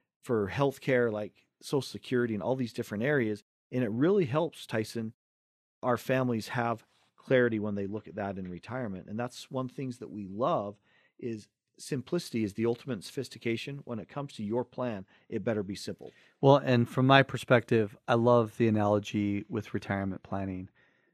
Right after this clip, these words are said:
Speaker 2: that it's a marathon, not a sprint.
Speaker 1: Yes.
Speaker 2: Um, that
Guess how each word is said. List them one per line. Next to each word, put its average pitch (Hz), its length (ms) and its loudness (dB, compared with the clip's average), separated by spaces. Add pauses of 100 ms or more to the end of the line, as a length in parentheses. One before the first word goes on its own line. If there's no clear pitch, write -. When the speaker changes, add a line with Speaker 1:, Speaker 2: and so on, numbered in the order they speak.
(120)
Speaker 2:
that 120 100 2
it's 117 140 0
a - 20 4
marathon, 101 480 0
not 92 160 -6
a 90 60 -14
sprint. - 480 -12
Speaker 1:
Yes. 95 320 -8 (360)
Speaker 2:
Um, 98 300 2 (480)
that 117 240 2